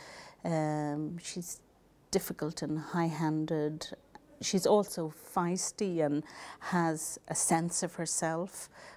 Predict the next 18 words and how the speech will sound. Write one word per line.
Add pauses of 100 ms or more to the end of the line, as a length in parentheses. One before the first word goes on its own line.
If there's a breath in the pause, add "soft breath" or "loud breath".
(140)
which
is
constantly
being
assaulted
by
various, (260 loud breath)
by, (540)
by (300)
the
Reverend
Leaper
and
by (360 loud breath)
society
at
large, (480 loud breath)
which,